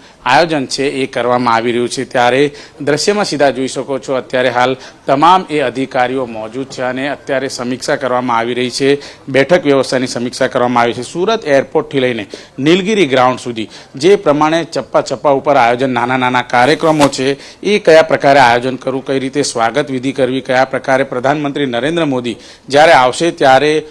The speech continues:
લોકો છે, સુરતવાસીઓ છે, એ પ્રધાનમંત્રી નરેન્દ્ર મોદીજીના પ્રેમી છે, તેમને સ્વાગત માટે ઠેર ઠેર ઉમટી પડશે. ત્યારે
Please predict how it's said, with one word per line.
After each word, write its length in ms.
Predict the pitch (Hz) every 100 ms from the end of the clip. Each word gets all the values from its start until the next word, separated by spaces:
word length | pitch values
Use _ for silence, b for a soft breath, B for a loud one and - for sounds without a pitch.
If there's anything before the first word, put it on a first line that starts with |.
| B -
લોકો 460 | 151 180 180 208
છે, 160 | 160 131
સુરતવાસીઓ 800 | - 175 208 196 143 127 135 123
છે, 300 | 110 127 131 B B -
એ 200 | 165 185
પ્રધાનમંત્રી 720 | 180 139 123 143 147 131 147
નરેન્દ્ર 440 | 135 123 120 123 127
મોદીજીના 600 | 120 120 120 123 123 120
પ્રેમી 380 | 117 127 131 127
છે, 260 | 139 143
તેમને 720 | 143 - - 151 143 156 165
સ્વાગત 560 | - 127 117 127 185 135
માટે 260 | 123 117 117 -
ઠેર 260 | 180 202 190
ઠેર 240 | 165 139
ઉમટી 220 | 131 123
પડશે. 380 | 127 127 110 131
ત્યારે 480 | - 123 123 147